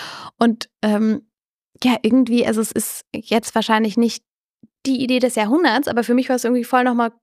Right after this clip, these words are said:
cool zu hören, ja, es ist ja auch, du musst ja nicht nur ins Theater gehen, ums Theater, also um ein Theaterstück zu, <laughs> zu sehen. Wow.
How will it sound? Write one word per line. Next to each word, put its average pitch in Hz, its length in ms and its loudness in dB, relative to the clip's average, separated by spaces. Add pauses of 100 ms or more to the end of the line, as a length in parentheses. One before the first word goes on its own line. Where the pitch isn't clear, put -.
(520)
cool 294 140 2
zu 240 180 -2
hören, 233 300 2
ja, 214 220 2
es 220 100 -8
ist - 200 -8
ja 226 260 2
auch, 220 100 -4 (260)
du 247 80 0
musst 262 140 2
ja 254 80 4
nicht 240 140 2
nur 226 80 2
ins 226 120 -2
Theater 233 300 -2
gehen, 220 140 0
ums 214 160 -2
Theater, - 600 -4 (320)
also 220 180 -2
um 220 180 -4
ein 220 40 -6
Theaterstück - 540 -4
zu, 254 60 0
<laughs> - 520 -6
zu 220 140 -2
sehen. 208 300 0 (500)
Wow. 95 420 2